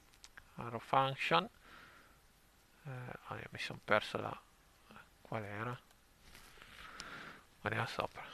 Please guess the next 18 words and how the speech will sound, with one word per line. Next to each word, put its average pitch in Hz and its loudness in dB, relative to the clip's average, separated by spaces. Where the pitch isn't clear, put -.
Ok, 123 6
questo. 123 6
Ehm, 156 12
quindi 143 12
definisco 180 12
la 131 12
fu-, 160 4
una 147 8
funzione, 170 12
due, 190 12
eccetera, 180 12
che 143 10
sono 196 12
i 180 12
metodi 208 12
che - 12
hanno 196 12
visibilità 156 12